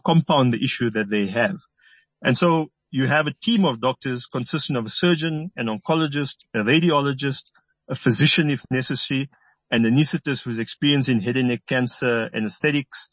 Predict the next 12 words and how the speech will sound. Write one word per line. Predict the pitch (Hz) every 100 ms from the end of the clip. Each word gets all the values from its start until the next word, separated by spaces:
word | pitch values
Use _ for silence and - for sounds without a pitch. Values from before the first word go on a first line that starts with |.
| _ -
and | 131
then | 160
all | 165 190 208 208
the | 175 151
an-, | 139 139
ancillary | 135 127 160 175
staff, | 131 - 113 101 - -
the | 113
speech | - 170 156 143
therapists | 131 - 135 -
who | 123
are | 120